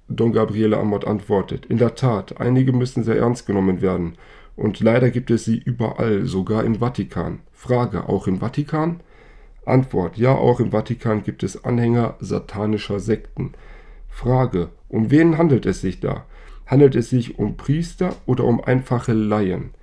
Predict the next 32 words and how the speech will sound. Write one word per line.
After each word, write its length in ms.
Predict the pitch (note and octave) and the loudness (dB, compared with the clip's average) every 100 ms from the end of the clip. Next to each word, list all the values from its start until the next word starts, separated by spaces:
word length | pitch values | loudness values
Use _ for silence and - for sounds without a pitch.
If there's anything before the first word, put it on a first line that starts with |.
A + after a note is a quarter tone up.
| - - - - - | -20 -20 -20 -14 -6
Die 100 | - | 0
Antwort 540 | C3 C3 - F#2+ F#2 | 0 0 -2 -4 -4
von 120 | G#2 | -4
Gabriele 460 | G2+ G2+ G#2+ G#2+ G#2 | -2 -2 0 0 2
Amott, 440 | A2 F#2+ E2+ - - _ - - _ - | 0 0 -2 -8 -20 _ -20 -20 _ -6
„Es 220 | - - | -4 0
sind 180 | B2 A2+ | 0 0
Priester, 640 | - C#3 C#3+ - F#2 F2 - | 0 0 0 -2 -2 -2 -2
Monsignore 1080 | A2+ C3+ C3 B2 A2+ A#2 A#2+ A#2+ B2+ B2+ - | 2 4 6 4 4 4 4 2 0 0 -4
und 240 | A2+ G#2+ | -4 -4
auch 400 | A#2+ A#2 B2+ - | 0 2 2 -2
Kardinäle. 760 | - A2 G#2 G#2+ A2 A#2+ G2+ - - - - - - - - _ _ _ - | -4 -2 0 2 2 2 0 -6 -10 -20 -20 -20 -20 -20 -20 _ _ _ -8
Ich 240 | G#2 B2 | -6 0
weiß 260 | E3 F3 - | 2 2 0
es 200 | C#3 C3 | -2 0
von 200 | B2 A#2+ | 0 0
Personen, 560 | B2 G#2 A2 C3 B2+ | 2 0 4 4 4
die 80 | G#2+ | 4
mich 160 | A2+ - | 0 0
darauf 300 | A2+ A2+ A2 | 0 0 2
aufmerksam 600 | C3 C3 A2+ F2+ - F#2+ | 2 2 2 0 0 0
machen 260 | F2+ F#2+ - | 0 -4 -4
konnten, 420 | F#2+ F#2 F2 F2 - - - - - | -4 -4 -6 -10 -12 -14 -16 -12 -4
da 120 | A2 | 0
sie 120 | A2 | 2
die 80 | A#2 | 4
Möglichkeit 640 | B2+ F3 D#3 C3 - G#2+ A2 | 4 4 2 0 0 0 0
hatten, 240 | A#2 A#2+ | -2 0
es 180 | G#2+ - | -2 -2
direkt 380 | B2 B2+ C#3 - | 0 2 0 -2
zu 160 | - | 0
erfahren. 760 | A#2+ A#2 - G2+ G#2 F#2+ F2 | 0 0 0 0 2 0 -4